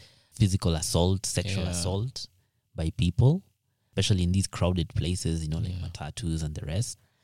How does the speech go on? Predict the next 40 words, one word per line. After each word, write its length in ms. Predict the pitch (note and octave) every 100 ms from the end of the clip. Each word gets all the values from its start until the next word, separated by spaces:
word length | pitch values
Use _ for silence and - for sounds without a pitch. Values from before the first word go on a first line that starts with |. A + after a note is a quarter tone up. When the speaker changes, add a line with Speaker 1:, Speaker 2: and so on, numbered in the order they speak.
| _ _
Speaker 1:
And 180 | A2+ A2+
she 120 | -
wants 340 | A2 B2 B2+ -
to 120 | G#2
know 480 | G2+ G2+ G2+ F#2 - _
how 260 | - G#2+ G#2+
she 300 | - - G2+
can 200 | - F2+
protect 440 | - - F2+ -
herself. 640 | - - - A2+ G3+ - - _ _
So 200 | - F2
she 360 | F#2+ F2+ F2 F2+
is 200 | F2+ G2
looking 200 | G#2+ F2+
at 100 | D#2+
the 100 | - -
option 360 | - - F#2
of 380 | F2 D#2+ D#2 - -
buying 240 | F2+ F2+
a 60 | D#2+
taser 460 | - G#2 G#2+ C3+ F3+ _ _
Speaker 2:
Yeah. 240 | G#2 G2 F2 - _ _ _ -
Speaker 1:
or 280 | F2 F2+ F2
pepper 300 | B2 - B2
spray. 440 | - - C3 A3+ _ -
Speaker 2:
Yeah. 180 | F#2+ F2 _ _ _ _ _ -
Speaker 1:
And 400 | F#2+ G2+ G2+ G2
she 140 | A2
needs 180 | A#2 A#2
to 100 | G2+
know 400 | G2+ G2+ G2+ F#2 - _ _ _
what 480 | G#2 A2 A2+ - -
are 120 | G#2+ G2
the 80 |
legal 320 | G2 G#2 A2+ F#2
requirements 560 | F2+ G2+ G#2+ G#2 F2+
she 100 | -
needs 220 | F2+ F#2 -
to 80 | -
satisfy 500 | A#2 A2 - -